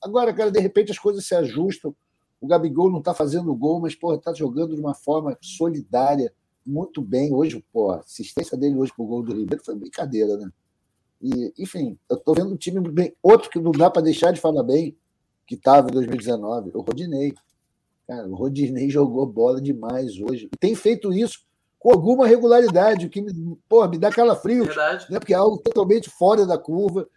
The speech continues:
Speaker 1: que a gente não previa. Fica esperando, "ah, daqui a pouco ele vai começar a errar." E não tá acontecendo. Tá jogando muito bem, com a confiança incrível.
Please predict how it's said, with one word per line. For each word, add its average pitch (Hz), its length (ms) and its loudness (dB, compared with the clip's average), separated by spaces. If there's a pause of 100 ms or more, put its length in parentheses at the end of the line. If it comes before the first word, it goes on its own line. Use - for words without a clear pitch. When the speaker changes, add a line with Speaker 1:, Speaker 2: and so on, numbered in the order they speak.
Speaker 1:
que - 60 -8
a 151 60 -2
gente 165 200 -10
não 180 140 -8
previa. 185 640 -2 (240)
Fica 190 180 -8
esperando, 185 460 2
"ah, 156 60 6
daqui 143 200 -2
a 139 40 0
pouco 175 180 -4
ele 175 60 -2
vai 175 100 -2
começar 165 340 -4
a 165 60 0
errar." 147 220 -2
E 156 40 -2
não 214 220 -4
tá 240 140 2
acontecendo. 196 540 -4 (280)
Tá 131 80 -4
jogando 160 260 -4
muito 180 240 -8
bem, 156 140 -8
com 156 80 -8
a 147 60 -10
confiança 156 460 -8
incrível. 156 460 -6